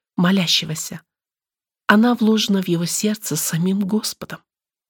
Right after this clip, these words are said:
Такая молитва имеет большую жизненную силу, поэтому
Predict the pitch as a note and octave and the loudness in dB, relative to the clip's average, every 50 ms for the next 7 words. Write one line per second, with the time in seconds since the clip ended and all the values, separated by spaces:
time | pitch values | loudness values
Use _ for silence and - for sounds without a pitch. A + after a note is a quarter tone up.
0 | _ _ _ _ _ _ _ _ - G#3+ - D#4 E4+ E4+ D#4 C4+ C4+ C4+ C4+ C#4+ | _ _ _ _ _ _ _ _ 0 4 4 4 4 6 6 6 6 6 4 2
1 | C#4 - - A3+ C#3 A3 G3+ A3 A#3 A#3 A3 G3 E3+ F#3 F#3 F3+ - - - D#4 | 2 2 0 2 2 4 4 4 4 2 2 2 2 2 2 2 0 0 2 2
2 | D#4+ D#4 C#4+ A#3+ - - B3 A#3+ A#3+ - A#3+ A3+ A#3 A3+ G#3+ - - - A#3+ A#3+ | 2 2 2 2 0 0 0 0 0 0 0 0 0 0 -2 -4 -2 -2 0 0
3 | G#3+ F#3 D#3+ - G3+ G3 G#3 G#3 - F#3 F#3 G3 | 2 0 0 -2 -2 -2 -2 -2 -2 0 0 0